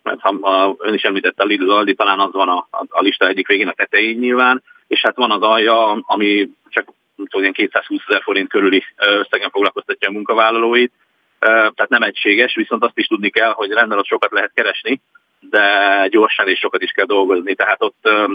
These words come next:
ott már olyan hatékonysággal van a munkavállalónak a munkaideje kihasználva, hogy üres járat nincsen, van is, aki eljön a kereskedelmi ágazatba a nagy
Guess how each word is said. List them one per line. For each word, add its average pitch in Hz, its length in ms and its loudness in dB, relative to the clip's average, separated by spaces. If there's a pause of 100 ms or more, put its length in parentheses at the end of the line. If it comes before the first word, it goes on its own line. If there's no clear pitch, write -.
(140)
ott 101 140 -4
már 104 100 0
olyan 110 140 2
hatékonysággal 101 720 -2
van 104 160 -2
a - 240 -6
munkavállalónak 101 640 0
a 95 100 4
munkaideje 98 380 0
kihasználva, 98 600 0
hogy 98 200 0 (260)
üres - 260 0
járat 101 280 0
nincsen, 208 440 -4 (380)
van 127 160 2
is, 117 120 -2
aki 104 300 0
eljön 104 360 0
a 98 100 -10
kereskedelmi 104 480 -2
ágazatba 107 640 2
a 101 40 2
nagy 101 180 0